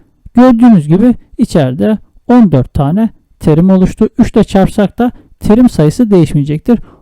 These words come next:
On dört tane terim vardır. Gene D şıkkına ulaştık. Dörder dörder artan bir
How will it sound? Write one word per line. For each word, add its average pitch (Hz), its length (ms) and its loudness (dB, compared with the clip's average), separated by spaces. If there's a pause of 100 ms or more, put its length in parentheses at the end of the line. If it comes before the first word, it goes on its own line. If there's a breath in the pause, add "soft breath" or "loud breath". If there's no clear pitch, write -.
(120)
On 185 220 2
dört 131 200 -4
tane 208 220 0
terim 147 340 -2
vardır. 151 420 -4 (340)
Gene 160 280 -2
D 156 160 2
şıkkına - 380 -6
ulaştık. - 560 -8 (2500)
Dörder 170 480 2
dörder 151 320 2
artan 214 500 -2
bir 190 180 -2